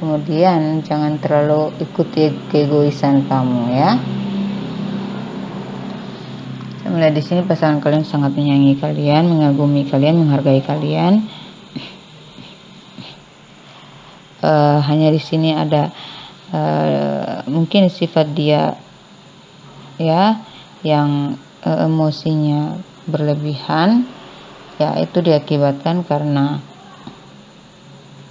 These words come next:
eh, dari kamu juga, ya.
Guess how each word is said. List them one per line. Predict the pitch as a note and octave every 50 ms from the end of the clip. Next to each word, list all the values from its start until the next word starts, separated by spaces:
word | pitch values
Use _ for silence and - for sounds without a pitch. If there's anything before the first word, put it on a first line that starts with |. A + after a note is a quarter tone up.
| - - -
eh, | D3+ D#3 D#3 D#3 D3+
dari | D3 C#3 C#3 C#3 C#3 -
kamu | C#3+ C#3+ C#3+ C#3+ C#3+
juga, | C#3+ C#3+ C#3 C#3+ C#3 - - - - - - - - - - - - - - - - - - - - - -
ya. | D3 C3+ C3+ C#3 D#3+ F#3+